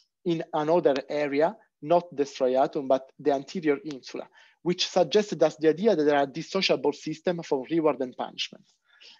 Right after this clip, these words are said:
We wanted to further probe this hypothesis by complementing these, uh, imaging results with some, uh, uh, brain, uh, lesion results. And why? Because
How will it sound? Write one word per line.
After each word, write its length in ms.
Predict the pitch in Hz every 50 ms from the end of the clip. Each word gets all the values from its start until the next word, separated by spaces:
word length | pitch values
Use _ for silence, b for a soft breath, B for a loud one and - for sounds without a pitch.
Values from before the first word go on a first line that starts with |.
| B B -
We 240 | 156 170 185 - _ _ _ _ _ _ -
wanted 400 | 170 196 247 240 - 214 - - -
to 200 | 180 165 170 _ _ _ _
further 380 | - - 233 220 - - 175 165
probe 380 | - - 175 180 170 143 131 127
this 140 | 143 139
hypothesis 680 | 143 131 123 131 170 185 196 185 165 139 147 147 131 -
by 160 | - 147 147
complementing 720 | - 165 160 160 165 165 165 175 190 196 190 180 156 147
these, 180 | 139 147 135 - _ -
uh, 100 | 185 175 - - 190
imaging 420 | 190 190 185 160 139 135 143 147
results 540 | 131 147 143 131 147 147 160 185 180 - - -
with 220 | 151 143 143 147
some, 340 | - - 160 156 156 151 151 b b b b b b -
uh, 260 | 151 143 143 135 131 131 147 - - 147
uh, 200 | 135 131 127 123
brain, 540 | 127 123 131 160 170 175 170 165 160 151 147
uh, 460 | - 147 139 135 131 131 127 127 127
lesion 500 | 139 147 151 180 185 165 151 151 135 131
results. 600 | 120 127 123 117 131 120 151 180 - - - - _ B B B B B B B B B B B B B B _ _ -
And 160 | 170 165 160 156
why? 400 | 170 185 190 220 254 262 254 220
Because 440 | 156 170 160 - 190 185 180 -